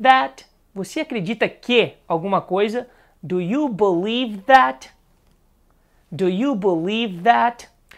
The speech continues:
Ou apenas, do you believe? Do you believe? Eu acredito em. I believe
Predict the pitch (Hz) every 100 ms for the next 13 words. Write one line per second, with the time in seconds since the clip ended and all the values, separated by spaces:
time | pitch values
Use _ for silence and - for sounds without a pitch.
0 | _ _ - 277 320 - 190 202 226 -
1 | 196 147 208 185 302 285 208 180 160 208
2 | 233 254 269 277 - _ _ _ _ _
3 | _ _ 151 135 208 196 185 262 269 170
4 | 196 165 196 226 247 254 - _ _ _
5 | _ _ _ _ _ _ _ 294 311 277
6 | 269 208 147 233 - 254 - - 190 165
7 | 131 123 _ _ _ _ _ 185 196 240
8 | 262 185 190 175 170 190 208 220 196